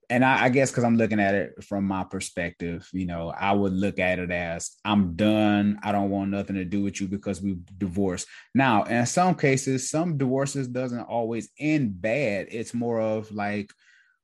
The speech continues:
we both agreed that we're gonna end this divorce. We can still be, uh,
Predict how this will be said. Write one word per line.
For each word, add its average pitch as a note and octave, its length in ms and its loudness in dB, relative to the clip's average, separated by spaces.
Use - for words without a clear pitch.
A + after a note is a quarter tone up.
we A#2+ 100 4
both A2+ 340 2
agreed G#2+ 540 -2
that F#2+ 260 -4
we're G2+ 140 -4
gonna G2 480 -6
end G#2 260 0
this G2+ 140 -4
divorce. G2 500 -4
We G#2 140 -2
can G2 140 -6
still G2+ 400 -2
be, F#2+ 580 -4
uh, E2 380 -8